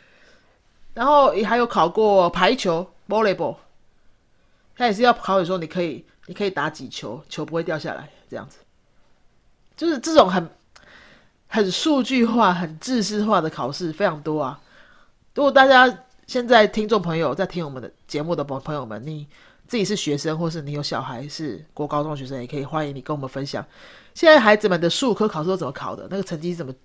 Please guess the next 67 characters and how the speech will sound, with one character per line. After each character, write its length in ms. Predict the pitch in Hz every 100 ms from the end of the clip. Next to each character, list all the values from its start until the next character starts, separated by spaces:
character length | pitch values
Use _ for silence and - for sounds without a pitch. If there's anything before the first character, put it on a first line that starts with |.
| _
定 180 | - 131 131
的， 120 | 165 _ _ -
它 100 | 277
到 120 | -
底 100 | 208
有 80 | 160
没 80 | 214
有 40 |
合 180 | 160 165
理 120 | 151
性？ 280 | 131 151 - - - -
我 80 | 220
们 140 | 254
已 20 | 262
经 180 | 294
被 140 | 269 294
这 80 | 269
些 100 | 277
东 160 | 262
西 220 | 254 262 - - _ -
绑 160 | 160
架 100 | 170
太 200 | 233 240
久 220 | 208 143
了， 20 | 127
我 40 |
们 80 | 156
就 80 | 185
觉 120 | 165
得 60 |
说 120 | 160 175
，“呃， 140 | 254 247 _ _ 190
不 80 | -
就 140 | 190
这 180 | 208 214
样 200 | 196 165
吗？” 100 | 131
其 140 | - 208
实 100 | 208
它 100 | 226
一 40 |
点 100 | 175
都 80 | 147
不 80 | 151
合 160 | 143
理 160 | 110 -
啊。 80 | - _ _ _ _ _ _ _ _ _ _ _ _ _ _ _ _ _ _ _ _
那 220 | 196 262 208
你 140 | 185
们 200 | 165 160
在 80 | 156
瓜 140 | 196
地 80 | 196
马 100 | 156
拉 180 | 156 156
的 180 | 151 131
那 140 | 165
个 340 | 151 131 98 92
体 180 | - 135
育 140 | 185
考 220 | 175 123
试 140 | - 151
是 60 |
怎 120 | 143 76
么 60 |
考 180 | -
的？ 80 | -